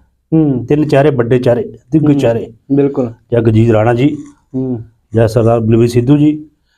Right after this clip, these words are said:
Speaker 2: ਜਾਂ ਸ਼੍ਰੀ ਕੇ ਪੀ
Speaker 1: ਕੇ ਪੀ ਰਾਣਾ।
Speaker 2: ਰਾਣਾ ਜੀ,
Speaker 1: ਹੂੰ।
Speaker 2: ਸਪੀਕਰ ਰਹੇ ਆ।
Speaker 1: ਹੂੰ।
Speaker 2: ਤੇ ਇੱਕ ਧੱਕ ਲੀਡਰ ਹੈ ਉਹ ਵੀ।
Speaker 1: ਹੂੰ, ਬਿਲਕੁਲ।
Speaker 2: ਤੇ ਗੁਰਜੀਤ ਰਾਣਾ ਜੀ ਦਾ ਮੇਰੇ ਖਿਆਲ ਮਾ ਵੀ
Speaker 1: ਲਾਸਟ
Speaker 2: ਅੱਛਾ।
Speaker 1: ਤੱਕ ਅਸੀਂ ਵੀ ਸੁਣਦੇ ਆ ਰਹੇ,
Speaker 2: ਅੱਛਾ।
Speaker 1: ਸਾਨੂੰ ਵੀ ਲਾਸਟ ਤੱਕ ਇਹੀ ਸੀਗਾ ਵੀ ਰਾਣਾ ਗੁਰਜੀਤ ਦੇ,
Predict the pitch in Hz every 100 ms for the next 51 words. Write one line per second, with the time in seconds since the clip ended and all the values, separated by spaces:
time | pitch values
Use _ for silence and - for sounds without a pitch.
0 | _ _ _ 107 110 113 113 110 110 113
1 | 113 107 110 - 120 - 160 139 160 147
2 | 123 135 147 180 180 170 165 143 - -
3 | - 113 117 139 139 143 156 - - _
4 | - 139 127 113 _ 123 120 113 113 117
5 | 110 104 95 92 - _ _ _ _ _
6 | _ - 151 - 139 135 143 151 156 165
7 | - - - 147 143 139 139 139 131 127
8 | _ 135 127 120 110 107 110 117 143 160
9 | 156 156 156 160 156 147 143 139 139 143
10 | 143 143 143 135 120 - _ _ _ _
11 | _ _ _ _ _ _ _ _ _ _
12 | _ _ 156 180 185 226 240 233 185 226
13 | 233 202 190 165 165 160 156 196 202 196
14 | 175 175 175 175 175 175 165 160 170 160
15 | 151 156 156 151 151